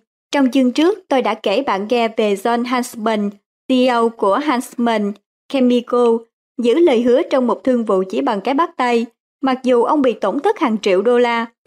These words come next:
Huntsman là một trong những người giàu lòng nhân ái và suy nghĩ dồi dào nhất thế giới.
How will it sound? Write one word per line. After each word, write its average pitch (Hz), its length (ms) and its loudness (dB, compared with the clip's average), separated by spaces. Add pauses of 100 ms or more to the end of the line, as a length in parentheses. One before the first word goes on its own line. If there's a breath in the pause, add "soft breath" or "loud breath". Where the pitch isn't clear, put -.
(180)
Huntsman 233 580 -2
là 208 100 -2
một 202 280 -2
trong 294 160 2
những 220 160 0
người 233 200 2
giàu 202 200 -2
lòng 196 220 -2
nhân 226 180 -2
ái 214 300 0 (380)
và 233 340 -2
suy 320 220 0
nghĩ 254 280 0
dồi 220 140 0
dào 196 200 -2
nhất 196 240 -2
thế 285 100 0
giới. 262 460 0